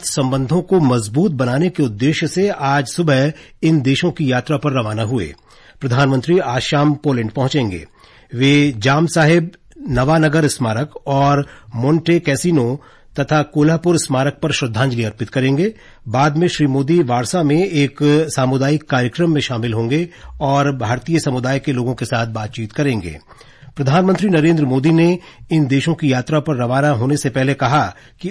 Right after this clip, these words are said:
उनकी पोलैंड यात्रा दोनों देशों के राजनयिक संबंधों के सत्तर वर्ष पूरे होने के मौके पर हो रही है। प्रधानमंत्री ने कहा कि वे राष्ट्रपति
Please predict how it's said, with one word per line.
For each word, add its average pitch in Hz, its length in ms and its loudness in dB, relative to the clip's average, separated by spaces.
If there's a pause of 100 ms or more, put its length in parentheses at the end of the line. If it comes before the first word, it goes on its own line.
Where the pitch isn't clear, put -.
उनकी 151 360 2
पोलैंड 143 340 0
यात्रा 120 380 0
दोनों 127 300 -2
देशों 120 260 -2
के 151 160 -2
राजनयिक 120 520 -2
संबंधों 113 480 -2
के 151 260 2 (280)
सत्तर 160 520 -2
वर्ष 147 240 0
पूरे 139 260 -2
होने 127 240 -2
के 131 120 -4
मौके 117 260 -4
पर 107 140 -8
हो 113 140 -4
रही 113 260 -2
है। 82 180 -6 (540)
प्रधानमंत्री 156 520 2
ने 185 80 2
कहा 143 280 2 (460)
कि 139 100 0
वे 156 180 4 (220)
राष्ट्रपति 151 720 0